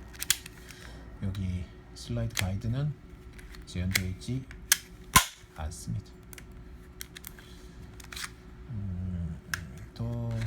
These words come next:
길게 뭐 설명드릴 방법이 없네요. 어, 그냥 무난한 미니 권총, 그리고 예쁩니다. 스미스 웨슨 좋아하시는 분들은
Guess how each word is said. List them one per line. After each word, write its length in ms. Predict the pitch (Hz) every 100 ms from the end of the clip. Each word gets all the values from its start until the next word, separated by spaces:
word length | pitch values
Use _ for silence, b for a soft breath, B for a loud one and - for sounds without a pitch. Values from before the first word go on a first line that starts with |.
| -
길게 340 | 98 101 113
뭐 200 | 104 92
설명드릴 920 | 90 104 104 101 101 98 98 98 95 95
방법이 340 | 98 104 120
없네요. 300 | 101 92 113 85 -
어, 180 | 78 78 - - - - - - - - - - -
그냥 260 | 120 123
무난한 640 | 92 92 107 117 123 147 147
미니 320 | 113 113 131
권총, 380 | 87 90 - 98 -
그리고 320 | 85 82 110
예쁩니다. 440 | 76 - 104 87 87
스미스 340 | - 117 123
웨슨 220 | 127 -
좋아하시는 540 | 98 104 101 107 110 98
분들은 400 | 92 92 98 123